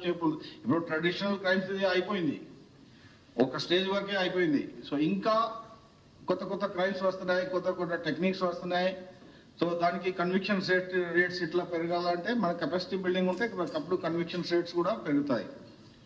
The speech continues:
So ఈ షార్ట్ ప్రెస్ కాన్ఫరెన్స్లో ఉన్నది ఇదే, ఈ కొన్ని పాయింట్స్. మళ్ళీ షార్ట్లో మీతో మళ్ళీ ఇంటరాక్ట్ అవుతాము. So I, I can assure you we will be interacting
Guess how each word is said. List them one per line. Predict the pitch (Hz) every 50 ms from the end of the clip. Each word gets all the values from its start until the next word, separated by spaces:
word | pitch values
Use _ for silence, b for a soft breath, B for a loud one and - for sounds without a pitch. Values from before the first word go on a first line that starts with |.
| - - - - - - - - 143
So | 151
ఈ | 156 151 151 151 151 139
షార్ట్ | 143 - - - 156 147 170 196 202 196 185 190 190 190 185 - - 180
ప్రెస్ | 180 180 - -
కాన్ఫరెన్స్లో | 180 175 175 170 175 170 - 208 196 190
ఉన్నది | 180 170 170 170 170 165
ఇదే, | 160 170 170 175
ఈ | 175 180 - - 151 156 156 156 165 160 127 131
కొన్ని | - 160 160 165 165 156 151 151 - - - -
పాయింట్స్. | - - 190 180 165 - 170 208 247 - B B B B B B 131
మళ్ళీ | 151 165 175 170
షార్ట్లో | - 170 160 180 - - - 208 190 - 196 196 196 202
మీతో | 190 185 185 170 190 185 180 180 180 165 156 165 165
మళ్ళీ | 165 170 196 208 202
ఇంటరాక్ట్ | 196 185 180 180 165 - -
అవుతాము. | 151 143 131 131 123 117 104 95 - - - - - - - - - - - - - - -
So | 175 180 175 - - - B B B B B B B - - 139
I, | 139 160
I |
can | 165 160 156 160 143 - 180 175 170
assure | 156 - 190 202 208
you | 202 190 190 208 208 226 233 - 170
we | 165
will | 170 170 170
be | 175 175
interacting | 170 156 170 175 175 170 - 196 196 208 208 208 214 214